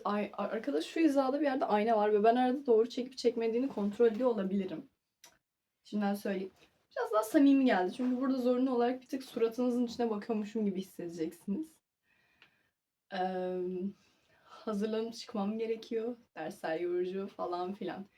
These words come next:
Ama bunlara çok girmiyoruz. Neden diye soracaksınız. Çünkü bugün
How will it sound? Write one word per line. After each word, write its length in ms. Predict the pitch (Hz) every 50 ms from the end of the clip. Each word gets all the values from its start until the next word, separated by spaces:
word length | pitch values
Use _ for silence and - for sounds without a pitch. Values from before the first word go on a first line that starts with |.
| _ _ _ _ _ _ _ _ _ -
Ama 140 | 220 233
bunlara 260 | 240 247 247 240 240 247
çok 240 | 240 240 226 202
girmiyoruz. 420 | 202 220 226 226 226 233 254 285 277
Neden 360 | 240 226 214 214 220 220 208
diye 120 | 196 185
soracaksınız. 840 | 175 - 185 175 175 175 180 175 170 - - 240 285 330 339 - -
Çünkü 360 | - 302 285 262 269 254 262
bugün 340 | 269 226 233 247 294 320